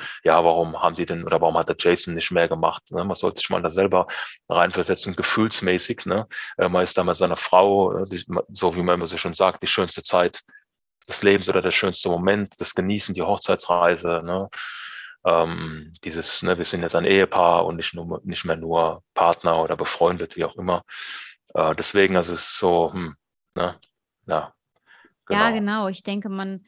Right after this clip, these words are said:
Speaker 2: muss sich auch immer vor Augen halten, dass, äh, der Jason ja nicht nur, äh, dass sie ja nicht nur zu dritt waren, sondern dass da ja eine ganze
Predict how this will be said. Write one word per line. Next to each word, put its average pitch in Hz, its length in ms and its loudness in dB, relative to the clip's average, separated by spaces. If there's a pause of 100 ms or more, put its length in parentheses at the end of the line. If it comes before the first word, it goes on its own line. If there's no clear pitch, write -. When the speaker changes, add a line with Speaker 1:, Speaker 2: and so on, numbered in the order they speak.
(220)
Speaker 2:
muss 202 120 -10
sich 202 180 -8
auch 196 60 -12
immer 202 180 -4
vor - 220 -10
Augen 202 300 -6
halten, 196 300 -6
dass, 180 340 -10
äh, 185 340 -8
der 190 180 -6
Jason 208 440 -6
ja 196 160 -2
nicht 196 220 -6
nur, 190 360 -6 (340)
äh, 196 360 2
dass 190 160 -10
sie 202 100 -6
ja 190 180 0
nicht 202 160 0
nur 196 140 -4
zu 196 160 -10
dritt 269 360 -6
waren, 196 400 0
sondern 190 300 -4
dass 185 180 -4
da 208 80 -4
ja 185 340 0
eine 190 280 -6
ganze 214 1000 -2